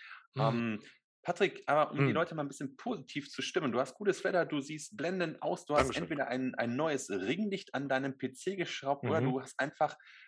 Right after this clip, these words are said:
Speaker 2: schon zwei Wochen Urlaub hinter dir, ja? Eins von
Speaker 1: Ja,
Speaker 2: beiden
Speaker 1: ja.
Speaker 2: wird es wohl sein, ja? Und, ähm,
Speaker 1: Woran
Speaker 2: erzähl uns
Speaker 1: erkennt
Speaker 2: doch
Speaker 1: man,
Speaker 2: mal.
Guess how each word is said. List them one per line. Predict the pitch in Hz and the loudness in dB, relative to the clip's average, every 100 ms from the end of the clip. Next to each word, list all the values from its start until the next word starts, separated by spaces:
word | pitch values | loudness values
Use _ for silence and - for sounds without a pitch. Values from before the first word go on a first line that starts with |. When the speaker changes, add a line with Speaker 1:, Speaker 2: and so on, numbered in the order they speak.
| - | -6
Speaker 2:
schon | 139 135 | -4 -4
zwei | 101 98 | -2 -2
Wochen | 101 151 | -2 0
Urlaub | 220 233 - | 4 4 2
hinter | 107 95 | -6 -6
dir, | 82 82 | -4 -2
ja? | 98 - | -2 0
Eins | 135 123 | 0 4
von | 127 | 8
Speaker 1:
Ja, | 135 | 8
Speaker 2:
beiden | 131 107 | 8 4
Speaker 1:
ja. | 104 | 0
Speaker 2:
wird | 156 | -6
es | - _ | -8 _
wohl | 139 | -4
sein, | 92 90 131 139 | 0 0 0 -2
ja? | 92 160 - _ _ - - _ _ | -4 -4 -6 _ _ -20 -20 _ _
Und, | - 110 110 110 - | -2 -2 -2 -8 -4
ähm, | 110 110 107 104 - _ _ - - - - - - | -2 -2 -2 -2 -6 _ _ -18 -16 -14 -14 -14 -12
Speaker 1:
Woran | 127 117 | -8 2
Speaker 2:
erzähl | 123 | 6
uns | 156 | 8
Speaker 1:
erkennt | - 147 | 8 6
Speaker 2:
doch | - | 4
Speaker 1:
man, | 135 | 4
Speaker 2:
mal. | 87 | 2